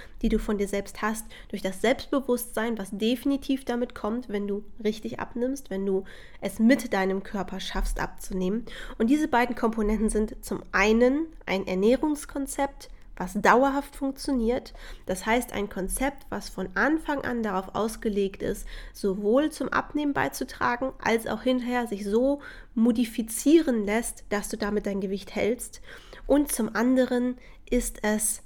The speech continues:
die Denkweise oder neudeutsch gesagt, das Mindset. Die Gedanken, die dich beim Abnehmen begleiten, die Einstellung, die du hast zu dir, zu deinem Körper,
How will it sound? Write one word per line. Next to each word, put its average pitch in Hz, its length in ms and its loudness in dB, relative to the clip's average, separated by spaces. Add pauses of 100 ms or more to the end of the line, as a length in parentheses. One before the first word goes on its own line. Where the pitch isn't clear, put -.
(320)
die 185 100 -4
Denkweise - 840 -2 (380)
oder 196 180 -2
neudeutsch 202 540 -2
gesagt, 185 480 -4 (240)
das - 300 -6 (260)
Mindset. - 880 -4 (1040)
Die 220 100 0
Gedanken, 294 800 2 (420)
die 220 120 0
dich 240 240 2
beim 208 160 -4
Abnehmen 202 340 0
begleiten, 196 720 -2
die - 180 -8
Einstellung, 247 880 2
die 190 120 -6
du 185 160 -2
hast 226 380 0
zu - 140 -6
dir, 226 380 4
zu - 100 -8
deinem 175 300 -6
Körper, 214 560 -2